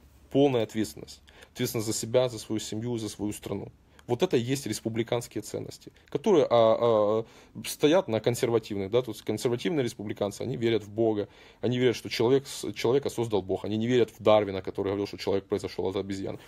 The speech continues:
Вы верите, что человек произошел от обезьяны? Мне это тоже, по-моему, критерий, э, который различает республиканцам, э, республиканцам, э, так, щас еще одного удалю за это. Это еще одна. Это,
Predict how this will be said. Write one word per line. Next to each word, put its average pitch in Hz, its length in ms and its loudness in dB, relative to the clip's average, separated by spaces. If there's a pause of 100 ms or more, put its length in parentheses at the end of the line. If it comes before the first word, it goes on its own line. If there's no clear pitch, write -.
Вы 113 80 -8
верите, 196 260 2
что 113 140 -6
человек 110 260 2
произошел 101 360 -4
от 98 120 -10
обезьяны? 101 420 -8 (880)
Мне 127 180 6
это 151 160 4
тоже, 135 240 4
по-моему, 107 280 0
критерий, 151 500 -2 (400)
э, 113 300 4
который 131 360 4
различает 123 500 2 (220)
республиканцам, 143 920 0 (280)
э, 117 300 4
республиканцам, 160 840 -2
э, 120 500 4 (1800)
так, 87 220 -4
щас - 200 -6
еще - 240 -4
одного 87 380 -8 (600)
удалю 98 500 -4
за 98 100 -6
это. - 180 -8 (340)
Это 131 240 4
еще 143 260 4
одна. 117 180 4
Это, 208 200 4